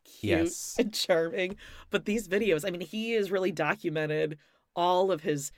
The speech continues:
Speaker 1: singing and dancing. It's, like, him on his bed and him running through fields doing different things where,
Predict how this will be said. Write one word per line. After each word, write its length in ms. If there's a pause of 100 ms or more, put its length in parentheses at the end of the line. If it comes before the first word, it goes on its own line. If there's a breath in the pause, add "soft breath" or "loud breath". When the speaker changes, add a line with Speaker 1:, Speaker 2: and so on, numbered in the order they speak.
Speaker 1:
singing 500
and 160
dancing. 440
It's, 140
like, 120
him 220
on 120
his 160
bed 480
and 160
him 240 (300 soft breath)
running 260
through 220
fields 580
doing 400
different 380
things 280
where, 280